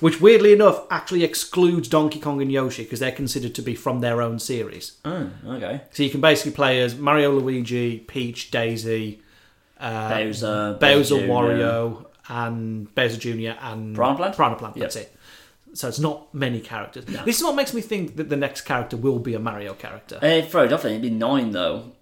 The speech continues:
Speaker 2: At least with eight, you can have an eight-man tournament,
Speaker 1: Oh, yeah.
Speaker 2: knockout style. So
Speaker 1: Ah, you're
Speaker 2: I
Speaker 1: quite
Speaker 2: don't know.
Speaker 1: right. Yeah, maybe that's all it's gonna be then.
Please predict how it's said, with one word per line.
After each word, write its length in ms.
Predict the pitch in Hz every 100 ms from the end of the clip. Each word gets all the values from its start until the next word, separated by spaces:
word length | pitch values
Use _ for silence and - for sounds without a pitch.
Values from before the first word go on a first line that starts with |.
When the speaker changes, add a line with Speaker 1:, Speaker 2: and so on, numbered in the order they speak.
| -
Speaker 2:
At 60 |
least 160 | 131 135
with 100 | 113
eight, 240 | 117 92
you 80 | 82
can 80 | 107
have 100 | 104
an 80 | 104
eight-man 280 | 101 98 101
tournament, 600 | 107 101 98 95 95 -
Speaker 1:
Oh, 240 | 143 143 135
yeah. 200 | 123 117
Speaker 2:
knockout 360 | 110 101 98
style. 300 | - 92 92
So 320 | - 95 92 95
Speaker 1:
Ah, 80 |
you're 140 | 117 110
Speaker 2:
I 40 |
Speaker 1:
quite 260 | - - 107
Speaker 2:
don't 80 | 95
know. 60 |
Speaker 1:
right. 180 | 110 107 - _ 202
Yeah, 260 | 214 202 - -
maybe 320 | 190 165 147
that's 180 | 135 117
all 60 |
it's 100 | 120
gonna 160 | 107 110
be 160 | 107 107
then. 180 | 110